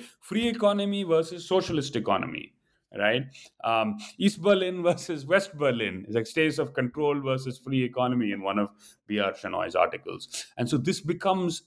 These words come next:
in the local context where you have a vibrant communist movement, where you have a lot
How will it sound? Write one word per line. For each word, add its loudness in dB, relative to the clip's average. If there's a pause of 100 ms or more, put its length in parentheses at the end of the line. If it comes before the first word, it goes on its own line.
in 2
the -2 (300)
local -2
context -2
where 2
you 0
have 0
a 0
vibrant -2
communist -2
movement, -6
where -6
you -10
have 0
a 2
lot -2